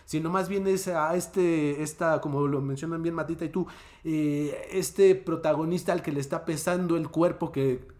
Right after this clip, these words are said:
se sale de sí mismo para convertirse en otra sustancia que es totalmente volátil, etérea. ¡Wow! ¡Qué nivel!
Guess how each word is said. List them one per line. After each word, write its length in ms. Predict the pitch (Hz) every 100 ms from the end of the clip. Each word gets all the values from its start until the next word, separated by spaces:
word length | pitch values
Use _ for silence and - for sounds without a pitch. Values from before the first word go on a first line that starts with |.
| -
se 240 | - 139
sale 460 | - 196 185 190 175
de 100 | 151
sí 160 | - 180
mismo 360 | 180 175 175 170
para 240 | 151 -
convertirse 540 | 147 139 135 160 170 165
en 80 |
otra 240 | 165 165 165
sustancia 540 | 135 - 143 147 165
que 80 | 170
es 80 | -
totalmente 560 | 151 156 151 156 156
volátil, 720 | 156 123 139 156 - 160 156 147 - -
etérea. 840 | 120 - 151 156 156 156 151 - -
¡Wow! 460 | 143 175 196 202 202
¡Qué 100 | 175
nivel! 400 | 160 123 107